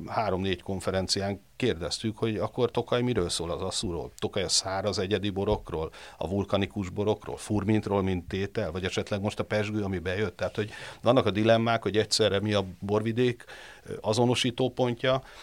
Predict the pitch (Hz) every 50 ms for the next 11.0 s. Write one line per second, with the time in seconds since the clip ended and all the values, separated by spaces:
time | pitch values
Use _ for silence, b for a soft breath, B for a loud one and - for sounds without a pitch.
0 | b b b - - 95 87 87 95 107 104 117 110 113 117 113 113 120 117 117
1 | 117 - - 98 92 104 104 107 98 - - - 107 113 117 110 - 131 120 120
2 | 110 123 120 - - 127 123 123 127 131 135 - - - - - - 98 98 95
3 | 92 80 - 95 87 - - 98 90 85 87 78 95 98 101 110 110 107 - 131
4 | 127 127 131 127 - 131 131 131 135 135 131 B B B B - 104 - - 117
5 | 113 110 104 107 110 107 - - - 110 107 113 113 110 113 110 - - B B
6 | B - - 104 107 110 110 104 107 110 - - 110 107 - 110 104 - - 110
7 | 107 113 110 95 95 90 98 110 110 95 92 90 - - 101 - 110 101 - 110
8 | 104 92 90 90 82 76 95 - - 104 95 - - 110 - - 113 104 87 76
9 | 71 - - - - - 87 87 92 95 95 - - 104 92 104 101 90 82 -
10 | 90 90 92 92 90 92 - 101 90 87 - - 87 85 85 85 85 85 87 87